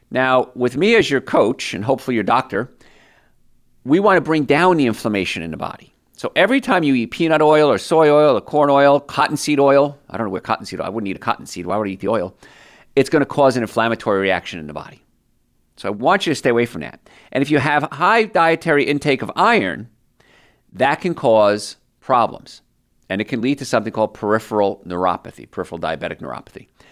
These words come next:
which is shooting pain down your arms or legs. Sometimes it feels like, uh, ants are crawling or, or spikes are in your feet. So the study evaluated, uh, polyunsaturated fat intake of omega-six and omega-threes together,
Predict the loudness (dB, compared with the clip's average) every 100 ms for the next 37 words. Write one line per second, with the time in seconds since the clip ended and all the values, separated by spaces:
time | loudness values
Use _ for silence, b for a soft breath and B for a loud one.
0 | b b b -2 0 -2 -6 -2 0 0
1 | -2 -2 0 0 0 -2 2 2 2 0
2 | 2 2 0 -4 -6 -6 -6 -2 0 0
3 | 0 0 0 0 -2 -2 -8 -2 2 4
4 | 4 0 -6 -8 -14 -14 -12 -8 0 0
5 | 0 -2 -2 -4 -6 -6 -6 -8 _ b
6 | b b b b 0 2 2 0 -2 2
7 | 2 2 2 2 2 2 2 0 2 2
8 | 2 2 2 2 2 0 2 -2 -2 0
9 | 0 0 -2 -2 0 0 2 2 0 -2
10 | -4 -2 -2 -2 -2 -4 -4 -4 -4 0
11 | 2 2 -2 -6